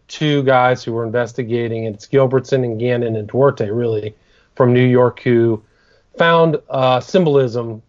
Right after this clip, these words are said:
spray painted close to some of these bodies, a smiley face. So the mythological phenomenon or the myth of this phenomenon got the name smiley face killers from the finding of this, uh, symbol.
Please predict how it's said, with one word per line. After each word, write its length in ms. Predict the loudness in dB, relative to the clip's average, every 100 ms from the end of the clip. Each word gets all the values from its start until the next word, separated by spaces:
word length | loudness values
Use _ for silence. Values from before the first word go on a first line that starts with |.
| _
spray 320 | -4 0 0
painted 580 | -2 -6 -4 -8 -10 -12 _ _ _ -2
close 240 | -2 0
to 100 | -4
some 260 | -2 0 0
of 120 | -4
these 180 | -6 -2
bodies, 440 | 0 0 -2 -8
a 60 | -10
smiley 380 | -4 -4 -4 -10
face. 360 | -14 -14 -18 -20 _ _
So 500 | -2 2 2 0 -4 _ -20 -10
the 520 | -4 -2 -2 -2 -4 -8 -16 -18 -16 -10
mythological 960 | -2 2 2 2 2 4 4 2 -2 -6
phenomenon 640 | -4 -2 0 0 -2 -4 -4
or 100 | -8
the 100 | -6
myth 340 | 0 0 0
of 180 | -2 -2
this 280 | -4 -6 -6
phenomenon 800 | -2 0 0 0 -4 -4 -6 -10 _ _ -4
got 240 | -2 -2
the 60 | -4
name 180 | -4 -8
smiley 400 | -8 -6 -6 -10
face 240 | -16 -18
killers 300 | -14 -12 -12
from 160 | -16 -18
the 80 |
finding 500 | -10 -6 -6 -8 -12
of 260 | -12 -14 -10
this, 460 | -10 -8 -12 -18 -20 _ _ _ _
uh, 460 | -10 -8 -8 -10 -10
symbol. 420 | -2 -2 -2 -6